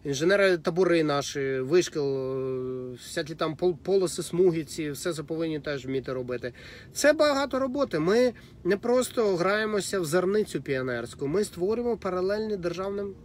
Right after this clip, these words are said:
органам влади структури і виконавчим органам. Ми робимо все для того, щоб коли прийде момент, такий, як був в чотирнадцятому році. Чому в чотирнадцятому році, е,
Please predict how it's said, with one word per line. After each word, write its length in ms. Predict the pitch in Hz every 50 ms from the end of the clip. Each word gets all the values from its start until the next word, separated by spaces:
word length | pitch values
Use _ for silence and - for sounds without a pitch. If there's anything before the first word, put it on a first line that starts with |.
| - - - - - - - -
органам 360 | - 185 190 180 190 190 185 175
влади 280 | 175 185 185 180 180
структури 500 | 160 - - 180 156 - 190 175 147 123 120 - - - - - - - - - - - -
і 140 | - 170 151
виконавчим 540 | 147 143 - 170 165 156 147 139 - 123 120
органам. 280 | 117 110 - 107 117 - - - - - - - - - - -
Ми 120 | - 160 226
робимо 340 | 254 262 240 226 220 202 190
все 220 | 175 - 208 196
для 120 | 151 151
того, 220 | 147 - 240 247 214
щоб 140 | - 170 139
коли 240 | 135 156 165 185
прийде 460 | - - 151 147 143 143 160 151 143 131 - - - - - - - - - - - - - - - - - - - - - - - - - -
момент, 580 | 151 160 160 156 180 240 277 294 - - - - - - - - - - - - -
такий, 240 | - - - 208 185
як 160 | 160 135 131
був 120 | 143 160
в 40 | 151
чотирнадцятому 640 | - - - - 139 143 135 131 123 - - 131 131
році. 260 | 127 123 117 - -
Чому 280 | 131 - - 240 240 233
в 60 | 185
чотирнадцятому 640 | - - 147 - 165 151 143 139 127 - - 135 139
році, 360 | 147 185 254 302 247 - - 151
е, 220 | 139 160 165 170